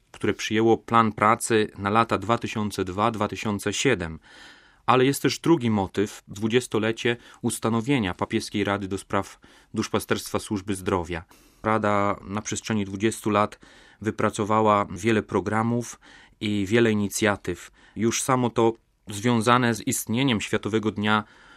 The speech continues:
Chorego, który jest obchodzony na całym świecie. Siedemnaście konferencji odbyło się na różne tematy związane z problemami w duszpasterstwie służby zdrowia, w medycynie. Musimy być obecni na polu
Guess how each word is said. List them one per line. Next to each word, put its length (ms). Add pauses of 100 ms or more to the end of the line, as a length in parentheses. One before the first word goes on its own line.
Chorego, 600 (100)
który 440 (140)
jest 180
obchodzony 440
na 120
całym 260
świecie. 560 (440)
Siedemnaście 960
konferencji 680
odbyło 360
się 260
na 160
różne 280
tematy 580 (420)
związane 760
z 80
problemami 760 (260)
w 280
duszpasterstwie 640
służby 340
zdrowia, 440
w 60
medycynie. 680 (140)
Musimy 280
być 320
obecni 580 (100)
na 200
polu 440